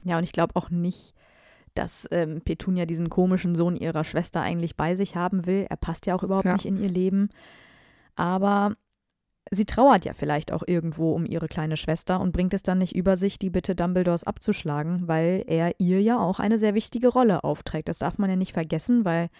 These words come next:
Speaker 1: sie ist ja die Einzige, die Harry schützen kann vor den Todessern
Speaker 2: Ja.
Speaker 1: und von Voldemort, weil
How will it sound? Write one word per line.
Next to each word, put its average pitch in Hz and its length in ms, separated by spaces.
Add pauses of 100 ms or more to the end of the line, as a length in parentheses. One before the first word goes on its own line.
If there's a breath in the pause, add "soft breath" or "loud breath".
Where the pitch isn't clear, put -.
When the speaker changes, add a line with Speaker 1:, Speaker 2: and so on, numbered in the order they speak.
(720 soft breath)
Speaker 1:
sie 202 220
ist - 200
ja 175 120
die 170 220
Einzige, 190 720
die 185 180
Harry 160 240
schützen 196 380
kann 156 260
vor 151 300
den 151 140
Todessern 165 420
Speaker 2:
Ja. - 60
Speaker 1:
und 151 100
von 151 280
Voldemort, 156 460
weil 156 380